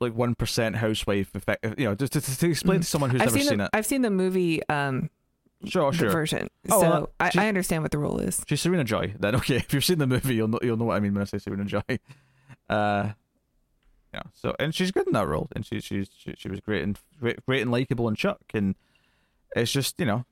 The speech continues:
Speaker 1: I, I, you sometimes you just have a bad script. You have thinly written characters, and it's, it's one of these things where the movie gets worse as it goes, because the more it goes, the more the fact that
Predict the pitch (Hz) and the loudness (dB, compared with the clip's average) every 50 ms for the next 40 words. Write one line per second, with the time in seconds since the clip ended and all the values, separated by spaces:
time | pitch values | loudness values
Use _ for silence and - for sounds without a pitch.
0 | _ - 143 135 135 165 147 143 147 117 107 - 165 170 170 175 165 175 165 147 | _ -2 -2 0 0 -2 -2 -4 -6 -10 -10 -4 -2 0 0 2 2 0 0 2
1 | - 151 143 127 123 123 - - 131 117 110 107 101 104 101 98 - - 92 78 | 2 0 0 0 0 -2 -2 0 -2 0 0 0 0 0 0 0 -2 -2 -2 -4
2 | - - _ - 110 110 110 113 113 113 117 117 113 - - - - 127 117 123 | -4 -4 _ -4 -2 0 2 2 2 2 2 2 0 -2 -6 -4 -2 0 0 2
3 | 123 120 110 110 95 73 95 - - 101 98 98 87 - - 98 95 95 90 - | 0 0 0 0 -2 -2 -2 -2 0 0 0 0 0 -2 -2 -2 -2 -2 -4 -6
4 | - _ _ _ _ _ _ _ _ _ _ _ _ _ _ _ - 151 175 185 | -12 _ _ _ _ _ _ _ _ _ _ _ _ _ _ _ 0 2 2 2
5 | 196 180 180 208 254 277 285 247 - - 170 185 185 151 151 147 135 139 139 139 | 2 2 2 2 2 4 2 2 2 2 2 2 2 2 2 2 2 2 2 2
6 | 151 170 196 175 165 160 156 - - 135 - - 110 107 87 - - 104 107 120 | 2 2 2 2 0 0 0 0 -2 -2 -2 -2 -2 -2 -2 0 0 0 2 0
7 | 135 123 - - - - 135 117 - 123 120 117 127 135 143 151 - - 113 - | 0 -2 -4 -6 -2 -2 -2 -2 0 0 0 0 0 2 2 0 0 -2 -2 0
8 | 117 113 117 120 123 120 - - - 110 113 110 110 110 113 117 117 120 123 113 | 0 2 2 2 0 -2 -4 -6 -4 -2 0 2 2 2 2 2 2 2 0 0
9 | 120 - - 120 113 110 - - - 113 107 - | -2 -2 0 0 0 0 -2 -4 -2 -2 -2 -2